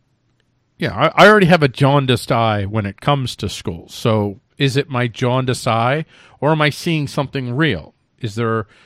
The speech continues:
is there a legitimate reason for me to feel like she's going and being injected with cancer? Now, I think more than likely she's not going to be injected with cancer. She's going to a place that is trying to convince her to say yes to be injected with cancer,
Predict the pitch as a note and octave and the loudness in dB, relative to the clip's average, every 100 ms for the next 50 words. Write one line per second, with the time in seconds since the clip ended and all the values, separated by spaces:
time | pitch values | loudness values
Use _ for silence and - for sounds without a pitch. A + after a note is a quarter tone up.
0 | _ _ D3 G#3+ G#3 E3 C3+ B2 C3+ C3+ | _ _ -2 2 4 4 2 2 2 2
1 | C3 A2+ B2+ C3 A2 A#2+ G#2+ B2 A2+ G#2+ | 0 -2 -2 0 -2 -6 -6 -4 -2 -4
2 | - B2 A#2 G#2+ G#2 - G#2 - A#2+ A2+ | -4 -4 -2 -4 -6 -6 -8 -2 0 0
3 | A2 - G#2+ G2+ A#2 A#2 G#2+ - - - | -2 -6 -6 -2 -2 -2 -6 -12 -20 -20
4 | _ - C#3 G#2+ - C3 - A2+ F#2+ F#2+ | _ -2 -2 0 2 2 2 -4 -4 -8
5 | - D3 A#2+ - - - C3+ B2 - _ | -4 -4 -4 -6 -14 -4 -2 -2 -8 _
6 | _ _ _ _ _ _ _ _ _ - | _ _ _ _ _ _ _ _ _ 0
7 | - G3 C#3+ D3+ G3 F#3+ D3 C#3 D3+ E3 | 4 4 4 4 4 6 4 4 6 4
8 | - B2 A2+ - A#2 D#3 D#3+ A2+ B2+ A#2 | 2 -2 -2 -2 0 2 2 0 0 -2
9 | A#2+ A#2+ A2 G2 A#2+ A2 A2 F#2 - - | -4 -4 -4 -2 -2 -2 -4 -6 -8 -2
10 | A3 F#3 - B2 B2 _ _ - - D3+ | 0 0 -2 -4 -4 _ _ -20 -6 -2
11 | E3 E3 C#3+ D3+ C3+ - F3 E3 D3+ - | 2 2 2 2 2 0 0 2 0 -2
12 | C#3+ C3 - D#3 D3 C#3 C#3+ - B2+ B2+ | 0 0 -2 -2 -2 -2 -6 -4 -4 0
13 | G3+ - B2+ A2 - G#2+ A#2+ A2+ C#3 A#3 | 0 0 -2 -2 -4 -4 -2 -2 2 2
14 | - - B2 A2+ G#2 A2 G#2+ A2 G2+ - | 2 -2 -2 -2 -2 -4 -4 -6 -8 -8
15 | A2+ A2 - A#2+ | -6 -6 -4 -6